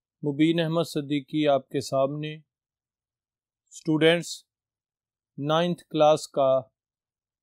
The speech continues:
शोबाए हदीस दूसरा हिस्सा अहादीस मुबारका जो है,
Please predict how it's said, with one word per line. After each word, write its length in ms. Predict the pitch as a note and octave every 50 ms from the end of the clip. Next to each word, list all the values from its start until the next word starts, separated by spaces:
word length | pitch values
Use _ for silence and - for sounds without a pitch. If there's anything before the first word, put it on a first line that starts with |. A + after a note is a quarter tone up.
| _ _ _ _ _ _ _ _ _ _ _ _ _ _ _ _ _ -
शोबाए 580 | - - - D#3 D#3+ D#3 C#3+ D#3 D#3 D#3+ D#3+ D3
हदीस 500 | C3 C#3+ C3 B2 C#3 D#3 D#3 C3 - - - - _ _ _ _ C3 A#2+
दूसरा 420 | A#2+ D3+ D#3+ D#3+ - - F3+ F3 D#3+
हिस्सा 380 | C#3+ D3 - - - E3 D3+ D3+ E3 D#3+
अहादीस 500 | D3 - C#3+ C#3 C3 C#3 C#3+ C#3+ - - D#3+ D#3 D3
मुबारका 560 | C#3+ C3+ B2 B2 B2+ C3+ C#3 C#3 - F3 E3 E3
जो 180 | D3 D3 C3+
है, 140 | B2 A#2+ A#2+